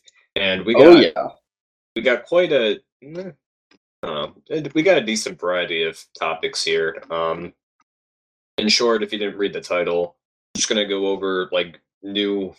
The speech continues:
Speaker 1: news and the general entertainment, uh, industry, a bunch of PlayStation stuff, um, including some games Brian picked up recently.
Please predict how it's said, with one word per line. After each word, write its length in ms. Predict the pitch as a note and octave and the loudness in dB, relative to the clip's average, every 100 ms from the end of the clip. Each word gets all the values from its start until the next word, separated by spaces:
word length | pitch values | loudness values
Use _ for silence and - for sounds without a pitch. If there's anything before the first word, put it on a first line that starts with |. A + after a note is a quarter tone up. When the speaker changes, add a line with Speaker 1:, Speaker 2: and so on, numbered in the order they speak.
| - | -16
Speaker 1:
news 640 | F#2+ F#2+ F#2+ F#2 F#2 - | -6 -2 0 -2 -2 -4
and 280 | F2 E2 D#2+ _ | -4 -8 -18 _
the 160 | - F2 | -4 -2
general 380 | F#2 F2 F2 E2+ | 0 -2 -2 -4
entertainment, 680 | E2+ E2+ F2 E2+ E2+ E2+ - _ _ _ _ _ _ _ _ | -6 -4 -4 -4 -6 -10 -16 _ _ _ _ _ _ _ _
uh, 360 | E2 E2 E2 D#2+ | -6 -4 -2 -4
industry, 720 | F2 F2 E2+ - F2 E2 E2 F2 | -4 -4 -4 -4 -4 -6 -6 -6
a 40 | |
bunch 280 | F#2+ F#2+ G2 | -4 -4 -2
of 260 | F2+ E2+ D#2+ _ _ _ _ _ _ _ _ _ _ _ _ - | -2 -2 -6 _ _ _ _ _ _ _ _ _ _ _ _ -6
PlayStation 720 | E2 - E2+ D#2+ D#2+ D#2 D2+ - | -4 -2 -2 -2 -4 -10 -14 -6
stuff, 520 | - - E2 D#2+ - | -4 -2 -2 -2 -6
um, 280 | - D#2+ D#2 | -6 -6 -6
including 680 | D#2 E2+ - F2 D#2+ D#2+ E2 - | -10 -6 -2 0 0 -6 -12 -8
some 380 | - E2+ D#2 D2+ | -6 -6 -8 -6
games 360 | D#2+ D2+ E2 | -6 -6 -12
Brian 320 | - C2 D2+ | -12 -10 -10
picked 220 | D2+ D2 D#2+ | -10 -6 -4
up 160 | D2 | -4
recently. 680 | D2 C#2 C#2+ C#2+ D#2+ E2 E2 | -4 -4 -6 -6 -8 -6 -8